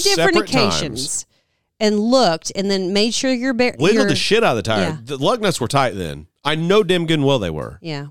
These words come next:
Speaker 1: weird. Very weird.
Speaker 2: But
Speaker 1: Yeah.
Speaker 2: Yeah, I have no clue. So some of you might be skeptical. You know what? Rightfully so. I'm still kinda skeptical. I don't know, but there's
Speaker 1: Mm-hmm.
Speaker 2: just too many coincidences that just fell together right there.
Speaker 1: Yeah.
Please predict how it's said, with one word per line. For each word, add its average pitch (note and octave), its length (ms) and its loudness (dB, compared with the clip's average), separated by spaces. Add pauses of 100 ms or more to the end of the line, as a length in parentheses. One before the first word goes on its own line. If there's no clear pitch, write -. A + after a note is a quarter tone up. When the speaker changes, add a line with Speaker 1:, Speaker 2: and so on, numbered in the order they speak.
Speaker 1:
weird. D3+ 460 -8 (720)
Very F#3 300 -4
weird. E3+ 180 -4 (200)
Speaker 2:
But - 40 -20 (360)
Speaker 1:
Yeah. D3+ 240 -14 (140)
Speaker 2:
Yeah, A2+ 180 -2
I D3 140 0
have A2+ 220 -4
no C#3+ 260 2
clue. G2 380 -2
So C3 260 -6 (220)
some E3+ 220 0
of G#3 60 2
you A3 80 2
might G#3+ 220 0
be G3 80 -4
skeptical. G#3+ 640 -2
You D3 120 0
know F#3+ 140 2
what? G3+ 320 2
Rightfully F3+ 540 0
so. D#3+ 340 0
I'm D3 160 0
still F3+ 240 2
kinda F3+ 260 0
skeptical. E3+ 560 -2
I C3+ 140 0
don't D#3 240 -2
know, E3 280 0 (140)
but E3+ 240 -4
there's E3+ 260 2
Speaker 1:
Mm-hmm. - 100 -4
Speaker 2:
just - 160 -6
too E3 200 4
many D#3+ 220 2
coincidences G2+ 800 -2
that G2+ 100 -8
just G#2 260 -4
fell D3+ 380 0
together G#2+ 580 -2
right A#2 360 -2
there. F2+ 320 -2 (160)
Speaker 1:
Yeah. E3+ 580 -6